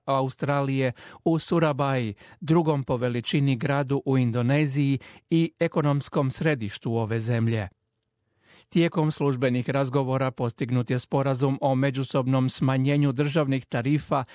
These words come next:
na australski šećer kao i na pesticide koje proizvodi Indonezija. Kontroverza oko obrade žive stoke u Indoneziji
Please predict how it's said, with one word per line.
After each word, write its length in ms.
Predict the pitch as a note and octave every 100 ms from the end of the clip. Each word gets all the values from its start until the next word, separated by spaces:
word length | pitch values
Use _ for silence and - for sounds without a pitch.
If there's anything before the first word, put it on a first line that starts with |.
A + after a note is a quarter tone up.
| - -
na 220 | D3+ D#3+ -
australski 760 | C#3 C3+ C3+ C#3 A#2+ - A2
šećer 460 | G#2+ D3+ D#3 F3 D3+
kao 300 | - D#3+ E3
i 40 | D#3
na 160 | D3
pesticide 840 | C#3 - D3 - A2+ - D3 C#3+ D3
koje 320 | - A#2+ A#2+
proizvodi 520 | - G#2+ A2 C3 B2+
Indonezija. 800 | C3 C3 C#3 C3+ B2+ A#2 A#2 G#2+ - _ _ _ _ _ _ - - -
Kontroverza 840 | F3+ E3+ F3+ E3 F3 F3 C#3+ A#2+ -
oko 460 | C#3 C#3+ - C#3+ A#2+
obrade 520 | D#3 E3+ D3+ C#3 C#3
žive 340 | C3 E3 C#3+ C3
stoke 480 | - E3+ E3 C3+
u 160 | A2+ B2
Indoneziji 840 | C3+ B2+ C3+ D3 C#3+ A#2+ C3 A2+